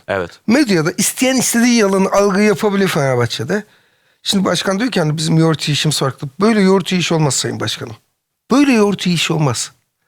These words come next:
Speaker 2: Fenerbahçe bu. Yani s-, tamam, sen öyle Fenerbahçe'nin kurumsal kimliğine zarar veren bir şeyi yalanlayacaksın.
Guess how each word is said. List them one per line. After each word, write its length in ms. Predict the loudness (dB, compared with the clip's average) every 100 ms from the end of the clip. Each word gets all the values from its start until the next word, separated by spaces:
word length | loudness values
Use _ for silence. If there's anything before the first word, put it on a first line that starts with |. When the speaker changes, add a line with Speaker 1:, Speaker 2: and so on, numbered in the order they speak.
| _ -6
Speaker 2:
Fenerbahçe 680 | -2 0 2 0 0 0
bu. 80 | 0
Yani 200 | -2 -2
s-, 140 | -4 -8 -16 -20 -4
tamam, 200 | -2 0
sen 500 | 0 0 -2 -2 0
öyle 220 | 2 0 -4 -6
Fenerbahçe'nin 760 | -4 0 0 2 0 0 -2
kurumsal 480 | -2 -2 0 0 0
kimliğine 420 | -2 0 2 4
zarar 380 | 2 2 2 2
veren 160 | 0 0
bir 60 |
şeyi 160 | 2 4
yalanlayacaksın. 760 | 4 4 4 2 0 -2 -6